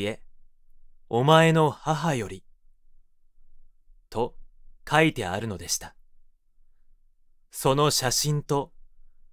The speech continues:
この額の写真とは、同じ人でありました。「お前は、私の子だったのか。」音楽家は、ジャッ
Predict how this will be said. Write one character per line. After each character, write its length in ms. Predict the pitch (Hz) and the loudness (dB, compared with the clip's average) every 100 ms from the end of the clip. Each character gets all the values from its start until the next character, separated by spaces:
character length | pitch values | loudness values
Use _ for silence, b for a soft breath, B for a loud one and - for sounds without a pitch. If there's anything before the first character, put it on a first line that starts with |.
| - - | -20 -18
こ 180 | - 151 | 0 4
の 200 | 165 170 | 6 6
額 320 | 147 147 - | 6 4 6
の 160 | 175 180 | 4 4
写 160 | - 165 | 2 0
真 260 | 180 175 | 0 0
と 120 | 170 | 2
は、 260 | 147 123 117 - - - - _ _ - - | 4 4 2 -12 -20 -20 -20 _ _ -20 -12
同 200 | - 95 113 131 | -6 -4 -2 -2
じ 160 | 147 | -2
人 260 | - - 175 | -4 -2 0
で 140 | 147 | 0
あ 80 | 87 | -2
り 100 | 98 | -8
ま 100 | 95 | -6
し 100 | - | -6
た。 160 | - - - - - - - - _ _ - - _ - - - - - _ - - - - - - _ _ _ _ | -6 -14 -20 -20 -20 -20 -20 -20 _ _ -20 -20 _ -20 -20 -20 -20 -20 _ -20 -20 -20 -20 -20 -20 _ _ _ _
「お 100 | 92 | -12
前 280 | 98 110 123 | -8 -6 -4
は、 240 | 127 120 - - - - - - - _ | -6 -8 -14 -20 -20 -20 -20 -20 -20 _
私 480 | 131 143 170 160 175 | 4 6 6 6 6
の 120 | 180 | 4
子 160 | 180 165 | 4 4
だ 100 | 185 | 4
っ 100 | 185 | 4
た 100 | 170 | 0
の 100 | 143 | 0
か。」 220 | - - - - - - - - - - - - - - - - - - - _ - - _ _ - - | -2 -8 -14 -16 -18 -18 -18 -18 -20 -20 -18 -18 -20 -20 -20 -20 -20 -20 -20 _ -20 -20 _ _ -12 0
音 220 | 123 139 | 2 4
楽 200 | 139 - | 0 0
家 160 | 135 123 | -2 -2
は、 200 | 123 - - - - - - - | -2 -8 -20 -20 -20 -20 -18 2
ジ 100 | |
ャ 80 | |
ッ 60 | 160 | 4